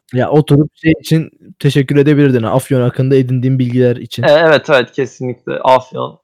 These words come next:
Speaker 1: Belki bir ortamda bir Afyonluyla karşılaşırsan şey dersin. "Afyon İç Anadolu
Speaker 2: Afyon şey,
Speaker 1: bölgemizde."
Speaker 2: hayır,
Speaker 1: Evet,
Speaker 2: Afyon şey
Speaker 1: bilmem ne.
Speaker 2: değil mi bu arada? Sucuk, e, ve,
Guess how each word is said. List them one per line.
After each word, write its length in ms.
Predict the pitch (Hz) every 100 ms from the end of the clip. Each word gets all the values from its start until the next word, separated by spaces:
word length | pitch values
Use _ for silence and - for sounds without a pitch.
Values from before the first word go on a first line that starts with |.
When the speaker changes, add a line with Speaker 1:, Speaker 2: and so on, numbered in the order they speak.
| 151
Speaker 1:
Belki 360 | 139 - 135
bir 80 | 151 151
ortamda 500 | 143 135 139 143 139
bir 280 | 113 123
Afyonluyla 480 | 139 - 135 139 135
karşılaşırsan 760 | - 135 127 135 - 127 143 139
şey 200 | 139 117
dersin. 260 | 107 117
"Afyon 380 | 113 143 - 147
İç 160 | 160 143
Anadolu 160 | 123
Speaker 2:
Afyon 380 | 135 117 113 120
şey, 140 | 117 110
Speaker 1:
bölgemizde." 280 | 113 -
Speaker 2:
hayır, 360 | 120 147 190 202
Speaker 1:
Evet, 100 | 151
Speaker 2:
Afyon 360 | 180 175 131 131
şey 0 |
Speaker 1:
bilmem 260 | 135 135
ne. 60 | -
Speaker 2:
değil 120 | 339
mi 100 | 269
bu 140 | 151 123
arada? 380 | 123 123 - _ _ _ _
Sucuk, 440 | - 190 190 190 _ - 139
e, 60 | 135 131 123 123
ve, 80 | 139